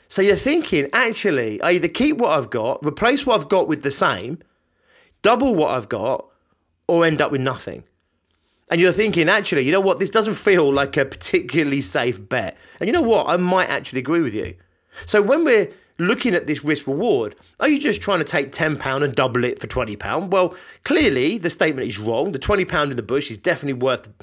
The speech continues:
you know, twice as much as the ten pound you have in your hand. However, the ten pound in your hand is worth more to you because it's definitely yours, I get it,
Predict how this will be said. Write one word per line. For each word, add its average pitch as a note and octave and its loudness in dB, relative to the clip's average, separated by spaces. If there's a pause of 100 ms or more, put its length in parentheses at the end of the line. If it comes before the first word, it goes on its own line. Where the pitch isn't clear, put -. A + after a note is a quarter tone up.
(100)
you B2 -10 (100)
know, C3 0
twice D#3+ 0
as B2+ -2
much B2+ -2 (240)
as C3+ 0
the A#2+ -6
ten C3+ 0
pound B2+ -4
you B2 -4
have A2 -2
in A2 -10
your A2+ -6
hand. D#3 0 (420)
However, D#3 4
the C#3+ 0
ten F#3 0
pound D3 0
in C3+ -4
your C3 -2
hand C#3+ 0
is A#2+ -4
worth C3+ 0
more E3+ 2
to D3 -6
you B2+ -2
because B2 -4
it's A2 -8
definitely A#2+ -2
yours, D#3+ 0
I A#2 -4
get D#3 0
it, E3 2